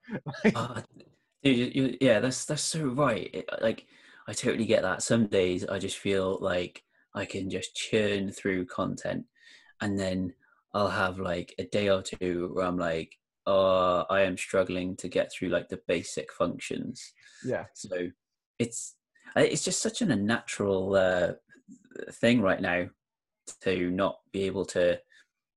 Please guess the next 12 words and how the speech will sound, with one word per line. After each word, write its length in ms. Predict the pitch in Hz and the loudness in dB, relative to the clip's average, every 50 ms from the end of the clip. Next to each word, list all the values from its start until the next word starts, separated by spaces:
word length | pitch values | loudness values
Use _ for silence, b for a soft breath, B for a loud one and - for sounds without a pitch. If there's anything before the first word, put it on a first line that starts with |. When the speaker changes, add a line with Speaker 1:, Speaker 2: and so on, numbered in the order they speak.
| _ _ _ _ _ - | _ _ _ _ _ -4
Speaker 2:
go 180 | - 95 92 | -2 0 0
and 100 | 92 92 | 0 -2
see 140 | - - 95 | -4 -2 -2
your 120 | 90 87 90 | 0 0 0
mum 220 | 95 92 90 85 | 0 -2 -2 -2
and 120 | 87 90 | -4 -4
give 140 | 87 90 87 | -2 -4 -2
her 120 | 90 85 85 | -2 -2 -2
a 60 | 90 | 0
hug, 260 | 101 85 85 - - _ _ _ _ _ _ _ - | 0 -2 -2 -4 -10 _ _ _ _ _ _ _ -6
or 280 | - 82 - - 151 | -4 -2 0 2 4
Speaker 1:
Oh, 180 | 135 123 107 | 4 2 2